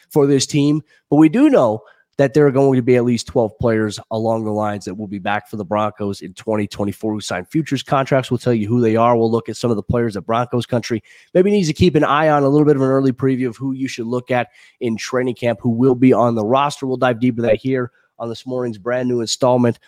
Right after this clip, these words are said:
of Good Morning Broncos. Real quick, let me tell you about our friends over there at Superbook Sports.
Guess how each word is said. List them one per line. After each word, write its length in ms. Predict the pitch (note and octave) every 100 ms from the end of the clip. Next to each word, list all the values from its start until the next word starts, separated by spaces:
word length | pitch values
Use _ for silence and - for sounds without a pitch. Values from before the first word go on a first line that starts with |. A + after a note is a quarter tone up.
| _
of 200 | - G#2
Good 180 | G2 A#2
Morning 300 | G#2 G#2+ G#2
Broncos. 560 | F#2+ C3 C#3+ D#3 D3 A2
Real 200 | B2+ C#3+
quick, 300 | - D3+ C#3+
let 80 | C#3
me 80 |
tell 160 | C3+ C#3
you 60 | C3
about 100 | B2
our 60 |
friends 240 | - B2+ A#2+
over 100 | A2+
there 160 | A#2+
at 180 | G#2+ A2+
Superbook 800 | - - C3 - A#2 F#2 G#2 G2
Sports. 540 | - - F#3+ G#3+ G#3+